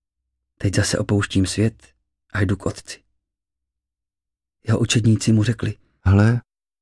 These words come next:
Speaker 2: teď už nemluvíš obrazně, ale otevřeně. Teď víme, že víš všechno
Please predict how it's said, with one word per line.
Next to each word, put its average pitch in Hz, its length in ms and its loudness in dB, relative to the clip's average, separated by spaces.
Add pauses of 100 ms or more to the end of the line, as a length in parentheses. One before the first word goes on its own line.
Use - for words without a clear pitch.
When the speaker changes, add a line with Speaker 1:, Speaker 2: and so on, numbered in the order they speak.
(600)
Speaker 2:
teď - 220 -4
už - 160 -2
nemluvíš 127 540 4
obrazně, 90 580 0 (120)
ale 95 320 2
otevřeně. - 680 0 (1500)
Teď 120 360 0
víme, 107 460 6
že 107 200 6
víš 98 500 2
všechno 113 640 2